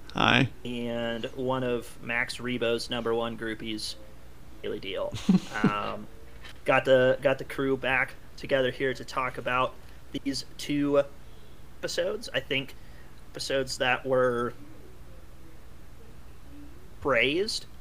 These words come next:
Speaker 2: in the, in a vacuum, like, pra-, like, really, really good television, but just kind of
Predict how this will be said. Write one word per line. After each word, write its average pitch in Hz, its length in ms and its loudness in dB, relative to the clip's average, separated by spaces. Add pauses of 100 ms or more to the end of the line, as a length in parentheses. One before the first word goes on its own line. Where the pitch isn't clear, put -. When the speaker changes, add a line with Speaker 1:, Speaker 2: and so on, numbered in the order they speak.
(120)
Speaker 2:
in 139 260 2
the, 135 120 0 (100)
in 139 120 2
a 123 80 2
vacuum, 196 720 -2 (140)
like, 156 240 -2 (120)
pra-, 131 240 2
like, 123 240 0
really, 127 320 2
really 131 380 2 (1300)
good 143 340 0
television, 180 680 4
but 123 200 0
just 127 220 -4
kind 139 260 0
of 120 180 0